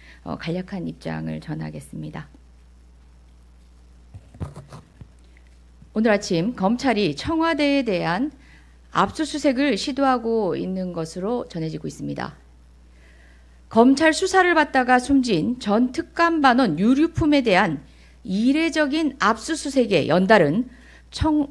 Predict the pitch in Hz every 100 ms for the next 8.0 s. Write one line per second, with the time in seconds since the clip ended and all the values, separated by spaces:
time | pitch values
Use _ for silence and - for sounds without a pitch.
0 | - - 233 254 302 262 135 - - 370
1 | 349 330 - 175 - 247 247 202 190 185
2 | 160 180 139 - _ - - - - 220
3 | 254 247 247 247 185 180 180 151 139 139
4 | 135 - - - - - - - - -
5 | - - - - - - - 247 269 320
6 | 247 220 330 - - 208 247 311 - 233
7 | 330 - - 175 - - - 165 160 226